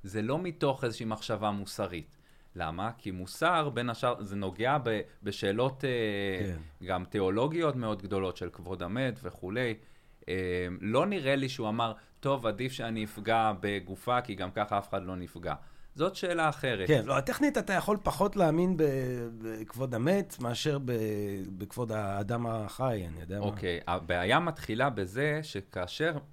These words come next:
Speaker 1: מתעוררת אצלך, ואלה, זה מתקשר שני המרואיינים שהיו לי,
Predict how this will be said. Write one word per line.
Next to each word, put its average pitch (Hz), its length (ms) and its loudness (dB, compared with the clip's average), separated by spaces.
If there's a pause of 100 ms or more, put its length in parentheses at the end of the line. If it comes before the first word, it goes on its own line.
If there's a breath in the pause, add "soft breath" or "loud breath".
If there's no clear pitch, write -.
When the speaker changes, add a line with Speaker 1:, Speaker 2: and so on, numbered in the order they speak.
(120)
Speaker 1:
מתעוררת 107 540 0
אצלך, 98 360 -4 (240)
ואלה, 107 500 2
זה 98 120 0
מתקשר 107 400 -4
שני 107 180 -4
המרואיינים 98 520 -2
שהיו 123 340 0
לי, 147 200 0